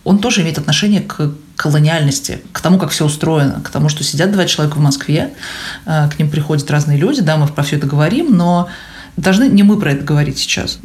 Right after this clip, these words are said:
Наверное, люди должны просто, как бы, делать подкасты о себе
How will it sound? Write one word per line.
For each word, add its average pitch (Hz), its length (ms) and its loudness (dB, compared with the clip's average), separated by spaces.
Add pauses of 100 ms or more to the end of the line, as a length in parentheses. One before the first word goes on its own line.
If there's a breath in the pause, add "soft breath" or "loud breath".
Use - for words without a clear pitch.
(160)
Наверное, 180 340 2
люди 170 180 0
должны 151 260 -2
просто, 151 480 -2 (400)
как 139 160 -4
бы, 147 60 0
делать 165 280 0
подкасты 156 400 -2
о 147 40 0
себе 156 520 0